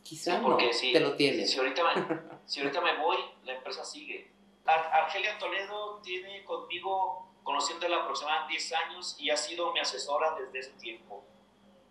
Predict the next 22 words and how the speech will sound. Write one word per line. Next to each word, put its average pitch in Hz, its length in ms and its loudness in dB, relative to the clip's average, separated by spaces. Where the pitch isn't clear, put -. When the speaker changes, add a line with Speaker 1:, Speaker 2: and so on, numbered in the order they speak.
Speaker 2:
Argelia 143 380 0
Toledo 147 480 0
para 135 280 2
mí 139 180 -8
ha 143 100 -4
sido 139 320 -10
mi, 127 220 -6
mi 117 100 -12
brazo 120 500 0
derecho 117 480 -4
en, 107 260 -12
en - 180 -2
todo 131 240 6
sentido 120 600 0
a - 80 2
futuro. 101 560 -10
Y 123 120 -10
quiero 147 240 2
que 165 80 0
lo 139 80 -2
escuchen - 440 -6
porque 135 540 -4